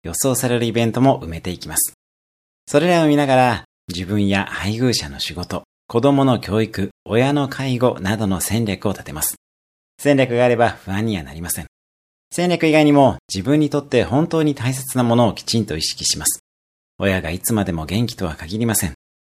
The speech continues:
子供がいつまでも自分と遊んでくれるかもわかりません。後になって後悔しないように大切な人たちとの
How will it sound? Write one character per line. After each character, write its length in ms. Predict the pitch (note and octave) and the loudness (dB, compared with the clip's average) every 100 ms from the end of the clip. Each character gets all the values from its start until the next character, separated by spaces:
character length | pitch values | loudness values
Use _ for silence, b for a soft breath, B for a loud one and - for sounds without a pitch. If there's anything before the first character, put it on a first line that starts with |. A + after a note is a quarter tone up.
| _ | _
子 120 | - D3+ | 0 4
供 160 | D#3+ | 6
が 80 | D#3 | 6
い 80 | D#3+ | 4
つ 80 | E3 | 4
ま 100 | D3+ | 4
で 80 | C3+ | 6
も 160 | B2 | 4
自 220 | - F2+ | 2 -4
分 180 | E2+ G2+ | 0 0
と 180 | F#2+ D#2+ | 0 -4
遊 220 | - A#2+ | -2 -2
ん 40 | A#2+ | 0
で 100 | A#2+ | 0
く 100 | G#2 | 0
れ 80 | |
る 80 | B2 | -2
か 140 | C3 F#2+ | 0 -2
も 100 | C#2+ | -4
わ 80 | |
か 100 | - | -8
り 80 | F2+ | -6
ま 60 | D#2 | -4
せ 140 | - | -6
ん。 40 | C#2 _ _ _ _ _ G#2+ | -8 _ _ _ _ _ -4
後 180 | G2+ | 0
に 140 | G2+ G2 | 2 2
な 80 | G#2 | 2
っ 80 | |
て 100 | F#2+ | -2
後 160 | F2 C3+ | -2 -2
悔 200 | C3 G#2+ | 0 -2
し 120 | - | 0
な 100 | A2+ | 0
い 100 | A2+ | 0
よ 80 | G#2 | 2
う 20 | |
に 220 | G#2 A2 - - | 2 2 -2 -10
大 220 | - F#2+ | -6 -4
切 240 | G2+ - | -4 -4
な 80 | G2 | -4
人 160 | F2 G2+ | -4 -6
た 120 | G2+ | -4
ち 140 | - | -2
と 80 | A#2 | 0
の 160 | A#2+ | 0